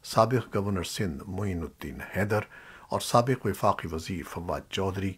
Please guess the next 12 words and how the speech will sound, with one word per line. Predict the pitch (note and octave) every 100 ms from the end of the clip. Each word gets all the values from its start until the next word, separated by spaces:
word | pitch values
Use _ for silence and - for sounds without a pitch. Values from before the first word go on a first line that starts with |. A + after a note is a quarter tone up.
| - - - -
سابق | - A2 G#2+ G#2 -
گورنر | F2 F2 E2+ D2+ - -
عمران | F#2 F2 F2+ C2+ -
اسماعیل | - - D#2 F2 G2+ F2+ - - - -
اور | F2+
دیگر | E2 G#2+ G#2 F#2+
نے | D2 D2 D#2 -
نماز | A2 F#2+ E2 D#2+ - D#2+
جنازہ | E2+ E2+ -
میں | - D2 D2+
شرکت | - - - - -
کی۔ | -